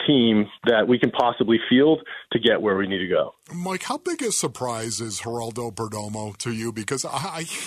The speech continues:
Speaker 2: I gotta tell you, he, he just looks like he has developed so much, especially his hitting right now. Is this a surprise to you?
Speaker 1: Yeah, I,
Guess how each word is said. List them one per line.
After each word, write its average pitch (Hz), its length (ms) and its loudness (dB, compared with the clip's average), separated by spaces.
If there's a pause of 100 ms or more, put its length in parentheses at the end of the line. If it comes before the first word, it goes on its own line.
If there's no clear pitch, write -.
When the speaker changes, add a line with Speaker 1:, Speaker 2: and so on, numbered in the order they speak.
(120)
Speaker 2:
I 170 40 -14
gotta 190 260 -10
tell 196 220 -6
you, 175 160 -4
he, 104 240 -8
he - 200 -10
just - 300 -4
looks 214 300 -6
like 180 200 -6
he 185 260 -6 (120)
has 156 300 -4
developed 127 640 -6 (400)
so 196 340 -2
much, 170 280 -4
especially 180 520 -4
his 110 180 -4
hitting 123 260 -6
right 90 220 -8
now. 82 280 -10
Is 85 120 -10
this 180 220 -6
a 165 180 -6
surprise 156 600 -6
to 98 120 -10
you? - 180 -18 (1080)
Speaker 1:
Yeah, 139 180 6
I, 139 180 4